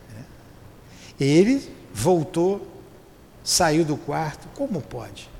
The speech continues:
E o homem estava doente, precisando de ajuda. Ele lembrou de Narcisa. Narcisa sabia o que ele ia encontrar. Os espíritos sabiam o que ele ia encontrar. Narcisa era enfermeira. Ele vai pro quintal.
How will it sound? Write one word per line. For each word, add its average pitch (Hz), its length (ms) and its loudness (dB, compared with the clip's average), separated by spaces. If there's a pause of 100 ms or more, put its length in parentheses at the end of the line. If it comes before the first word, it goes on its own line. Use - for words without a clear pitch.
(520)
E 147 120 -2
o 139 120 -2
homem 185 300 -2
estava 139 360 -6
doente, 240 720 -2
precisando 127 540 -6
de 202 80 -4
ajuda. 180 440 -4 (1120)
Ele 170 200 6
lembrou 170 340 4
de 175 120 0
Narcisa. 233 640 4 (160)
Narcisa 277 680 2
sabia 185 380 2
o 165 40 0
que 151 120 -4
ele 147 120 0
ia 151 80 -2
encontrar. 120 500 -8 (300)
Os 202 200 4
espíritos 302 560 4
sabiam 180 440 0
o 151 40 -8
que 151 120 -4
ele 147 160 0
ia 139 80 -2
encontrar. 123 540 -10 (380)
Narcisa 175 460 0
era 185 100 0
enfermeira. 147 600 -4 (540)
Ele 165 160 4
vai 160 180 2
pro 165 140 -6
quintal. 160 580 -6